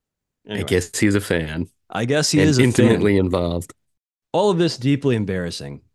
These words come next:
Speaker 2: What do you think?
Speaker 1: Eh, Ozzy and Sharon come out on top on this one.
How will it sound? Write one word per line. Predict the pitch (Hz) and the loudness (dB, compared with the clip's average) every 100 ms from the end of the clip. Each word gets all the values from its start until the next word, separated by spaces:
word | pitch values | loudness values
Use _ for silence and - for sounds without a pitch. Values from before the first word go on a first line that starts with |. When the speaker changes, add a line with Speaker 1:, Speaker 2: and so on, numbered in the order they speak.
| _ | _
Speaker 2:
What | 120 117 | -2 -2
do | |
you | 104 | -2
think? | 78 - - _ _ _ _ _ _ _ _ _ _ _ _ _ _ _ | -6 -12 -20 _ _ _ _ _ _ _ _ _ _ _ _ _ _ _
Speaker 1:
Eh, | 120 156 143 - | -8 -8 -10 -6
Ozzy | 85 107 113 | 0 2 4
and | 120 | 2
Sharon | 117 123 123 | 2 0 2
come | 123 | 0
out | 120 123 | 2 2
on | 123 | 0
top | - 135 135 | 0 -4 -2
on | 92 | -6
this | 92 95 | -6 -6
one. | 107 | -8